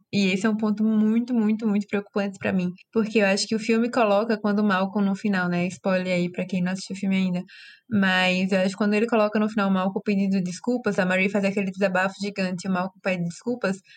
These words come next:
e daí parece que tudo voltou, sabe? Eles tão igualados, como se zerou o nível de culpa e de abuso, tá todo mundo igual, zerou o,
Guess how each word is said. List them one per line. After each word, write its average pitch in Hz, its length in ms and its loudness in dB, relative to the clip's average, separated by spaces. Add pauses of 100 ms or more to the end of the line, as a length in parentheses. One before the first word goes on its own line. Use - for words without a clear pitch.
(360)
e 202 60 2
daí 208 200 4
parece 220 300 2
que 233 80 -10
tudo 226 180 -2
voltou, 254 420 2
sabe? 208 320 0 (100)
Eles 202 200 -2
tão 226 160 0
igualados, 220 640 2 (500)
como 208 240 2
se 208 520 2
zerou 226 560 2 (260)
o 214 60 2
nível 214 280 2
de 202 160 -4
culpa 285 540 0
e 240 220 2
de 202 580 2
abuso, 214 640 0
tá 262 120 2
todo 240 260 0
mundo 247 200 -2
igual, 220 400 2
zerou 220 400 4
o, 214 760 2